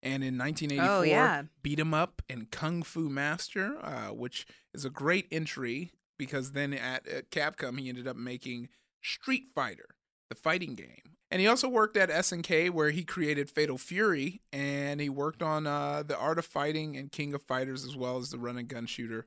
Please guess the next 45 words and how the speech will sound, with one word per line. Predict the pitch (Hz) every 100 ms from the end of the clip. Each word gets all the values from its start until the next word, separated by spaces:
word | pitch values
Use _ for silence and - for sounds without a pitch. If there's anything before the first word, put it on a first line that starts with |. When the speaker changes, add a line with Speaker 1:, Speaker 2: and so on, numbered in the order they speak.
| _
Speaker 1:
Metal | 117 120 101
Slug. | - - 87 -
All | 170 247
games | 262 202 160
I | 131
really | 120 110 127 131 127 123 120 113
love. | 117 117 -
Speaker 2:
Yeah. | 185 175 214
Speaker 1:
So | 190
that's | 160 151
super | 143 -
exciting. | 117 - 123 101 - - - - -
And | 180
it | 185
is | 226 226
interesting | 214 202 196 180 160
that | 143
he | 143
went | 139 143
on | 143 143
to, | - 139 131 -
from | - 139
Street | 135 131 123
Fighter | 131 123
to | 117
Fatal | - 135 123
Fury, | - 139 135
because | 127 - 131
they | 131 135 - -
have | 190 175
similar | 190 175 156
systems, | 139 165 156 - 139 127
but | 131
now | 123 135 139
they | 135 123 123
kind | - 120
of | 120 135 - -
separate. | - - - 123 120 120 123 _ _ _
They, | 196 160 131 131
they, | 135 131
they | 131 135 127 -
went | 123 117 117
their | 117 123
own | 127 131 123
way. | 110 117